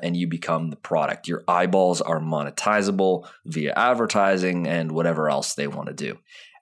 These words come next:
And so their users learn really quickly what payment for order flow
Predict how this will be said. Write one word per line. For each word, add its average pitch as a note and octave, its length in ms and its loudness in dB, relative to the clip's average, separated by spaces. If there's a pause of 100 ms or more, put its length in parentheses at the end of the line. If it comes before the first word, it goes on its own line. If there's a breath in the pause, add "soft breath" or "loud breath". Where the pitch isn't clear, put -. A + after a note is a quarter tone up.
And B2+ 160 2
so D#3+ 200 4
their E3 160 4
users G#3 520 2
learn D3 400 4
really B2+ 340 4
quickly G2 720 0 (220 soft breath)
what - 300 0
payment G#2+ 460 2
for F2+ 300 -2
order F2 280 2
flow - 420 -4